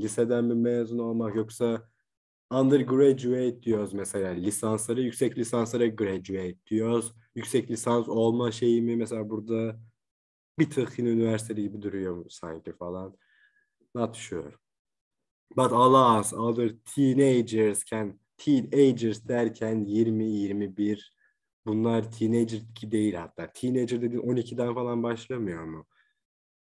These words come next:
Yani liseli bu ya. Teenager denmesi, üniversitelilere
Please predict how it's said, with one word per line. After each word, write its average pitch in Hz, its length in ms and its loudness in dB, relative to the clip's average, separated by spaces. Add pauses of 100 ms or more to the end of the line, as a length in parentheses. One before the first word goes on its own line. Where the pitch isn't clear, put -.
(200)
Yani 82 300 -8
liseli 85 440 -4
bu 80 80 -10
ya. 78 340 -10 (600)
Teenager 113 560 2
denmesi, 113 800 -2 (460)
üniversitelilere 120 840 0